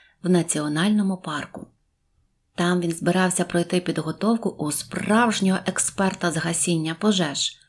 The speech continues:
Гвинта, старого приятеля Шухера.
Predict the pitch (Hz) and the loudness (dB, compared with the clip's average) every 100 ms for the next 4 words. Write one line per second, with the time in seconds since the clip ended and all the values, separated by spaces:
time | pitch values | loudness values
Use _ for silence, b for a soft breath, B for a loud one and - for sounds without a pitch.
0 | _ - 151 156 180 190 196 185 156 - | _ -8 -6 0 2 2 2 0 0 -10
1 | _ b b b - - 156 156 196 285 | _ b b b -12 -4 0 2 4 4
2 | 262 262 - 151 175 190 180 180 - 170 | 2 -2 -4 -2 -2 -2 -2 0 -2 -2
3 | 160 156 151 185 | -4 -8 -8 -12